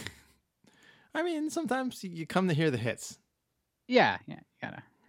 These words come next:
Speaker 1: Uh, I s-, uh, then, uh, uh, Wednesday night, the twenty-third, the day before Christmas Eve, another watch along, part two. We're gonna,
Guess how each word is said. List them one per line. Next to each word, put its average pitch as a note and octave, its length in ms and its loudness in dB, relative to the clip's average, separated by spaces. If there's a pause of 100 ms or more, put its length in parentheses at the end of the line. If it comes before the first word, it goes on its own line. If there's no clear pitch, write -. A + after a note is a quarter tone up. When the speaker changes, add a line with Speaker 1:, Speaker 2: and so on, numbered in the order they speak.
(1400)
Speaker 1:
Uh, B2 580 0
I C3+ 180 0
s-, - 460 -8
uh, B2+ 180 -4
then, D3 280 0
uh, A#2+ 340 0 (160)
uh, G#2 420 -2 (560)
Wednesday C3 540 0
night, C#3 340 0 (140)
the B2 100 -12
twenty-third, C3+ 760 0 (140)
the G2 100 -12
day C3 180 0
before C3 300 -2
Christmas C3+ 460 -6
Eve, C3 400 -4 (600)
another C#3+ 600 2 (100)
watch D3 400 2
along, A2 540 0 (300)
part C#3 260 2
two. D#3+ 180 2
We're C3+ 120 4
gonna, C3 200 2